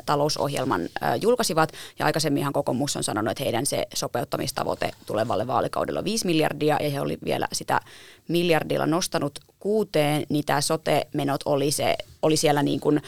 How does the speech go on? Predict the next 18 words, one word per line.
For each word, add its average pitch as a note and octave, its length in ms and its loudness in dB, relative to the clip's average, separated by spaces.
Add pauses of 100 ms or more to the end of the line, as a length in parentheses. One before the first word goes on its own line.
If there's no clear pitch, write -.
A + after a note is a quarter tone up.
(380)
tullut D#3 260 6
uutena D3+ 360 4 (200)
keinona, E3 500 6 (120)
ja D#3 180 6
mä E3 140 4
en F3 60 4
nyt F3 120 0
ole F3 80 4
tätä F3 220 4
ehtinyt D#3 340 0
siis D3 320 2 (100)
tarkistaa, - 500 -2
pitää D3+ 180 0
se D3+ 120 0
tehdä, D3+ 280 2
mutta C#3+ 520 2 (640)
tää D3+ 200 2
heidän, D#3 380 2